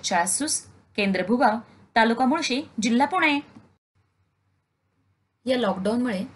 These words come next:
घरी बसून फार कंटाळलात ना? वैताग आलाय ना? वाटतंय ना जरासं बाहेर फिरून यावं? चला तर मग, आपण आपल्या भारत देशातल्या उत्तराखंडमध्ये जिम कॉर्बेट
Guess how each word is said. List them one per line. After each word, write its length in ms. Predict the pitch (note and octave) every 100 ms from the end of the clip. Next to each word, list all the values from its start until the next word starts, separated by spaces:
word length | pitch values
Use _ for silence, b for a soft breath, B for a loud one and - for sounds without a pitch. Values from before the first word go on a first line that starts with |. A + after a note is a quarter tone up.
| - -
घरी 160 | C4
बसून 280 | C4+ C#4+ D#4
फार 140 | C#4+ D#4
कंटाळलात 560 | B3 G3 A#3+ A3 E3
ना? 120 | F#3 C#4+ - _ _ _ _ _
वैताग 300 | F#3+ G3+ D4
आलाय 200 | C#4 F3+
ना? 120 | F3+ C#4+ - - _ -
वाटतंय 360 | G3 G3 C#4
ना 100 | G3+ C4 - - _ _
जरासं 260 | G#3+ A#3+ B3+
बाहेर 280 | G3 A3 A#3
फिरून 240 | C4 B3
यावं? 220 | B3 A#3 D#4 - _ _ _ _ _ _ _
चला 200 | - F4+
तर 140 | F#4+ E4+
मग, 200 | D4+ D4 - - _ _ -
आपण 300 | E3+ A3+ E3+ - -
आपल्या 220 | G3+ A#3
भारत 280 | B3 G3+ G3
देशातल्या 560 | F#3+ A#3+ A3 F#3+ D#3 G#3+ - _ _ _ _ -
उत्तराखंडमध्ये 960 | G3 - D4+ E4 C4+ G#3 F3+ E3 A#3+ - - _ _ -
जिम 160 | A#3+
कॉर्बेट 420 | D#4 C#4+ A#3 D#3+